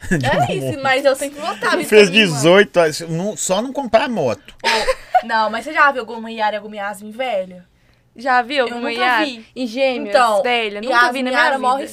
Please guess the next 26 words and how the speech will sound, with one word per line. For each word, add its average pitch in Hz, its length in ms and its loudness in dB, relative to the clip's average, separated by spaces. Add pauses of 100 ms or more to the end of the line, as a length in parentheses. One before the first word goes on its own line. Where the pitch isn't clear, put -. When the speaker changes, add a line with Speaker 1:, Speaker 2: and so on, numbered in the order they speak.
Speaker 2:
cedo, 294 280 -6
gente, 220 260 -16
porque - 160 -6
Speaker 1:
Ah, - 20 -6
Speaker 2:
eu 240 80 -6
Speaker 1:
ô, 170 120 6
Speaker 2:
nunca 160 120 0
Speaker 3:
Para 240 200 2
Speaker 1:
diz 285 80 0
Speaker 3:
de - 80 -10
Speaker 1:
que, - 40 -4
diz 330 80 2
Speaker 3:
falar 277 280 4
Speaker 1:
que 247 120 0
Speaker 3:
isso. 131 120 -4
Speaker 1:
gê-, 170 340 -2
Speaker 3:
Tá. 208 300 -14 (160)
Speaker 1:
é 151 360 -8
mesmo. 139 560 -10
Speaker 2:
Grande 202 220 -4
Speaker 1:
Eu 190 80 2
nunca 185 120 -4 (120)
Speaker 2:
esquema. 185 80 -4
Speaker 1:
vi 175 160 -8
gêmeos 139 640 -10
velho. 123 440 -10